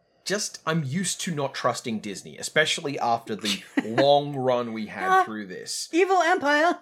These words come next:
Speaker 1: Yeah, and
Speaker 2: Blackface crows.
Speaker 1: the crows. It's always come back to the crows, right? I will always have this part of me that's like, "Yeah, but they did the crows, right?" So you check.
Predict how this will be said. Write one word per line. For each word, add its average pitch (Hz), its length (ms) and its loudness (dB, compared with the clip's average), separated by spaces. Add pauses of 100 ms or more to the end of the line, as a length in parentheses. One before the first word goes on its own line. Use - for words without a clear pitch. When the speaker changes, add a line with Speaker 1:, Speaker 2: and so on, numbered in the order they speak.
Speaker 1:
Yeah, 151 300 0
and 214 180 0
Speaker 2:
Blackface 320 520 2
crows. 311 400 4
Speaker 1:
the 214 60 2
crows. 160 360 2
It's 233 180 -4
always 285 200 -2
come 269 100 0
back 233 120 2
to 190 100 -4
the - 40 0
crows, 110 360 0
right? 214 180 0
I - 60 0
will 180 180 4
always 190 300 0
have 180 100 -6
this 160 80 -8
part 151 220 0
of 147 60 -2
me 127 40 -4
that's 127 160 -8
like, 131 260 -16
"Yeah, 180 180 -4
but 180 100 -12
they 185 80 -10
did 190 140 -12
the 196 40 -6
crows, 123 480 -4
right?" 127 260 0
So - 80 -10
you 247 120 -14
check. - 340 -2